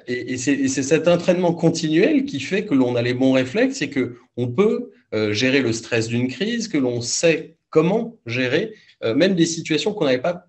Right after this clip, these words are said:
tout à fait prévues. Il y a, il y a des, des situations qui se développent pas dans le scénario que l'on avait prévu. Mais à force d'entraînement, de formation, euh, en continu,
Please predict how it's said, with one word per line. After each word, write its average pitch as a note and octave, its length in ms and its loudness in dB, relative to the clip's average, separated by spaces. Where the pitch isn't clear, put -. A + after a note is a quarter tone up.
tout F#3+ 200 -10
à F3 100 8
fait F3 140 0
prévues. G#3 340 -4
Il D#3+ 60 -6
y A2 80 0
a, C2+ 160 -4
il G2 60 -6
y G#2 40 -4
a - 20 -10
des, G#2 300 -8
des A2 100 -4
situations - 480 -4
qui C3 180 -8
se A#2+ 80 -8
développent B2 520 0
pas D#3 120 6
dans C3+ 140 0
le A2+ 60 -2
scénario A#2 460 -4
que - 80 -12
l'on A#2 120 -4
avait A2 160 -2
prévu. A2 440 -10
Mais G#2 80 -2
à G2+ 80 0
force D3+ 260 0
d'entraînement, C3+ 680 0
de A2 120 -2
formation, B2 720 0
euh, G2+ 500 -4
en G#2+ 120 -4
continu, E3+ 680 2